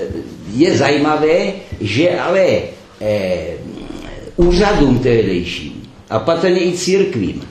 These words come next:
se prostě toto moc nelíbilo. Zdá se, že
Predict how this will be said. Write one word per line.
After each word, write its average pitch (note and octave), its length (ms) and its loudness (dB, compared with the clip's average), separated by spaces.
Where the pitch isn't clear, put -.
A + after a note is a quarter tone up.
se - 180 -2
prostě F3 440 2
toto F3 380 2
moc F3+ 220 0
nelíbilo. A2+ 840 2
Zdá G#2+ 460 0
se, F#3+ 260 2
že A#2 340 2